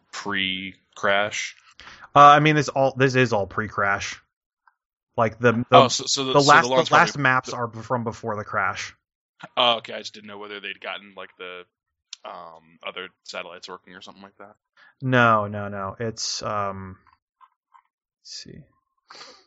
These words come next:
Speaker 2: No, it's all, it's all pre-crash data. Yeah, sorry about that. So, like, so on your map, the, on your map, this collapsed warehouse is a, uh,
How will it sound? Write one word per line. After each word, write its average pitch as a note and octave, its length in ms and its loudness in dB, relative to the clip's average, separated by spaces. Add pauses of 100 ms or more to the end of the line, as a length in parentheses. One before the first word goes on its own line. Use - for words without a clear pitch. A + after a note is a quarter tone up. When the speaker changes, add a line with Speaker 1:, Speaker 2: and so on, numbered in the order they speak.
(340)
Speaker 2:
No, A#2 260 0
it's A#2+ 240 0
all, B2+ 260 4
it's C3+ 200 0
all A2+ 120 2
pre-crash G#2 520 -4
data. G2+ 320 -8 (440)
Yeah, C3 140 2
sorry A#2 280 2
about A2+ 180 -2
that. - 240 0
So, C3 380 6
like, B2+ 340 2
so D3+ 240 6
on D3+ 140 4
your D3+ 120 4
map, C3+ 300 2
the, B2+ 340 -2
on C#3+ 140 0
your C#3 100 0
map, B2+ 240 0
this A#2+ 160 -2
collapsed A#2 460 -2
warehouse A2 580 0
is A2+ 260 -4
a, G#2 300 -2 (640)
uh, G#2+ 280 4